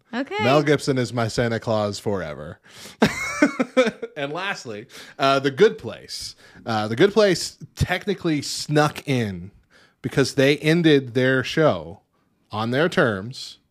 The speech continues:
Speaker 2: in January.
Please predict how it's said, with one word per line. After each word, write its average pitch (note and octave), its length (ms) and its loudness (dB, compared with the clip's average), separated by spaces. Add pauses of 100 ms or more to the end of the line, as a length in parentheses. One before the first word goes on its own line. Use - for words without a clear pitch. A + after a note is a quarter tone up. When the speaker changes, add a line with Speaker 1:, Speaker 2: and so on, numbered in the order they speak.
(1400)
Speaker 2:
in C#3+ 160 0
January. A2+ 640 -2